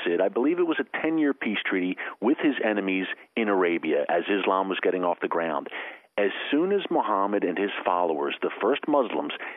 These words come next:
became strong enough, they broke the peace treaty and attacked their enemies. This was deception. This is the Muslim Brotherhood. Look,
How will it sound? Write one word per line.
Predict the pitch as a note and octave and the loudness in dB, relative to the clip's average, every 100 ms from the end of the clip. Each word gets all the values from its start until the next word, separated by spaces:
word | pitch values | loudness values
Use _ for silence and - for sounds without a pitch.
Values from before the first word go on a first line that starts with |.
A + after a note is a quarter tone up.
| - | -8
became | G2+ - G#2+ G2 F#2 - | -6 -4 -2 -2 -2 -4
strong | - G#2 D3+ F3 | 0 0 2 2
enough, | E3 C3 - - - _ _ - | 2 2 0 -8 -18 _ _ -2
they | F#2 E2 | -2 -2
broke | - F2+ B2+ D3 - | -2 2 2 2 -4
the | - | -4
peace | - E2 - | -4 -4 -4
treaty | - - D2+ D#2+ - - - | -2 -2 -2 -6 -10 -10 -4
and | F3 | -2
attacked | E3+ - - A2+ G#2 - - - - | -2 -4 -4 -2 -2 -4 -12 -12 -4
their | F#2+ E2+ | 0 0
enemies. | E2+ E2 D2 C2 - - - - | 0 -2 -4 -6 -8 -12 -20 -4
This | G2 G2+ - | -2 0 -2
was | A2+ | -2
deception. | B2 G#2+ B2+ A2+ - D#2+ - - - - | -2 0 0 0 0 -4 -8 -10 -8 -2
This | A2 - | -2 0
is | C#3 | 0
the | D3 | 2
Muslim | C#3 C3+ C3+ A#2+ | 2 2 0 2
Brotherhood. | A#2+ A2 E2+ D2 - - - - | 4 4 2 -2 -4 -12 -6 2
Look, | B2 | 2